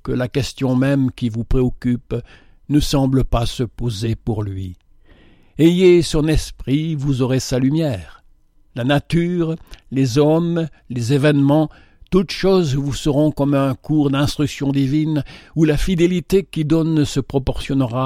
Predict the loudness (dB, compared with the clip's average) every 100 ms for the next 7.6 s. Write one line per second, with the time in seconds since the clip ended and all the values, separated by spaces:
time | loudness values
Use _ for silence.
0 | -4 -4 -2 -4 -4 -4 -4 -6 -10 -10
1 | -10 -6 -6 -6 -10 -10 -12 _ _ _
2 | _ _ _ -4 -2 0 2 2 0 0
3 | 0 2 2 2 0 0 0 -2 -4 -2
4 | -2 0 0 -2 -4 -2 0 0 0 2
5 | 0 0 -6 -6 -4 -2 -2 -2 0 -2
6 | 0 -4 -2 0 0 -2 -4 -4 -4 -4
7 | -2 0 -2 -2 -4